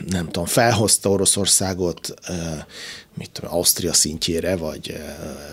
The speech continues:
vagy, eh, vagy akár csak, nem tudom, Finnország szintjére.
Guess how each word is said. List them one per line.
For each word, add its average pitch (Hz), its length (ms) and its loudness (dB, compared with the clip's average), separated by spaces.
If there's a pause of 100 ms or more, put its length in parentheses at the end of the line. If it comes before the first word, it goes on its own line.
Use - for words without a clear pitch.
(100)
vagy, - 200 -8 (220)
eh, - 140 -12 (160)
vagy 107 180 2
akár 104 260 4
csak, - 200 2
nem 87 100 -4
tudom, - 160 -4
Finnország 113 500 8
szintjére. 120 680 8